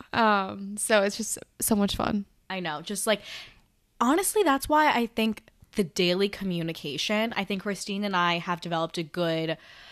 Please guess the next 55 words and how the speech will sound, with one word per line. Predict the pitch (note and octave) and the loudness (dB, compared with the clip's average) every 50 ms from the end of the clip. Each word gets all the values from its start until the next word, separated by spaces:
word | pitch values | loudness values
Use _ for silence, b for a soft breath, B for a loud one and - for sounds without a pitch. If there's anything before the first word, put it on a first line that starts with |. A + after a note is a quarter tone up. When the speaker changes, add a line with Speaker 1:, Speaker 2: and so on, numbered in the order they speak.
| b b b b b b _ - | b b b b b b _ -4
Speaker 2:
like, | - F#3 E3+ D#3 - - _ _ _ _ _ _ - | -2 -2 -2 -2 -4 -10 _ _ _ _ _ _ -10
pattern | - - G#3 F3+ F3+ F3+ F3+ F3+ F3+ | -2 2 4 4 4 4 2 0 -2
of | E3 - | -4 -4
communicating | - G3 F#3 E3+ E3+ E3+ D#3 F3 E3+ E3+ E3+ E3 | -4 -4 -2 -2 -2 -4 -4 -4 -2 -2 -2 -2
daily, | D3 E3 D#3 D3+ E3 F#3+ G3 | -2 -2 -2 0 0 -2 -2
but, | F#3 F3+ E3+ | 0 -2 -2
like, | F3 D#3 | -2 -2
not | E3+ E3+ E3+ E3 E3+ F3 | 0 0 0 0 0 -2
super | - - G3+ F3+ F#3 | -2 -4 -4 -2 -2
in | F3+ E3+ D#3+ | -4 -4 -2
depth, | - D#3+ - E3 - - - - | -4 -2 0 -2 -2 -4 -6 -4
so | - F#3+ | -2 0
that | F3 E3+ D#3 D#3+ D#3 | 0 0 0 -2 -2
we | F3 F3+ F3+ - - | -2 -4 -4 -2 2
are | E3 E3 E3 F3 | 4 4 4 4
able | - G3 G3 F#3+ G3+ | 4 2 0 -2 -2
to | G3+ G#3+ G3+ | -2 -4 -4
still | - - - A3 G#3+ | -4 -2 -2 -2 -2
sustain | - A3+ G#3+ - - A3+ A3+ | -2 -4 -4 -2 0 0 0
communication | A3 - A#3+ A#3 A#3 A3+ B3 A#3+ A#3 - A#3+ | 0 0 -2 -2 -2 -2 -4 -4 -2 -2 -2
every | A#3+ A#3+ B3 | -2 -2 0
day | B3 C4 B3 | 0 0 0
with | B3+ G3+ F3 - | 2 0 0 0
it, | F3+ F3 - - _ | -2 -2 -2 -4 _
without | - F#3+ - F3+ E3+ F3 F3+ | -4 0 4 6 6 6 6
it | E3+ - | 4 0
taking | - F#3+ E3+ F3 F3 | -2 -6 -4 -4 -4
up, | D#3+ - - | -4 -4 -6
like, | D3+ C3+ - | -8 -8 -6
so | - D#3+ D#3 | -6 -6 -6
much | D#3+ D#3+ - | -6 -6 -4
energy | - D#3 D#3 D#3 D#3 D3+ D#3 D#3 D3 | -4 -4 -4 -4 -6 -6 -8 -8 -8
and | D3+ C#3+ - | -8 -10 -10
time. | - B2 A#2 F#2+ A#2 G3 G#3+ | -8 -8 -6 -2 0 2 4
Speaker 1:
Yeah. | G#3 A3+ A3+ A3+ A#3 A#3 A3+ A3 | 6 8 8 8 8 8 8 8
Speaker 2:
But | A3 G#3 | 8 8
then | A3+ G#3 G3+ F3+ | 6 4 4 4
when | G3 F#3+ G3+ | 2 2 2
you | G3+ G3+ | 2 2
set | - G#3+ G3 F#3+ | 2 2 0 0
aside | F#3 - F#3 F3 F3 E3+ | 2 2 4 4 4 2
time, | E3+ - - E3+ E3 E3+ | 0 -4 -4 -2 -2 -2
like, | E3+ D#3+ D#3 | -2 -4 -4
maybe, | E3+ E3 E3 D#3+ | -6 -6 -6 -6
like, | D#3 C#3 - | -8 -8 -8
once | D#3 D3 D3+ D#3+ - | -8 -8 -8 -4 -4
a | A3+ | -4
week, | C4 D#4 C#4+ A3+ - | -2 -2 -4 -4 -6
once | - D#3 D#3+ E3+ | -8 -8 -6 -6
every | F#3 F#3+ G3 G3 | -2 -2 -2 -2
two | G3 - A#3+ | -2 0 0
weeks | A3 F#3 F#3 - | 0 0 0 -4
to, | - F3+ | -4 -4
like, | E3+ D#3 D#3 C#3+ | -4 -4 -6 -4
really, | D3+ E3 D#3 E3 E3+ E3+ F3 E3 - | -4 -2 0 0 0 0 -2 -4 -8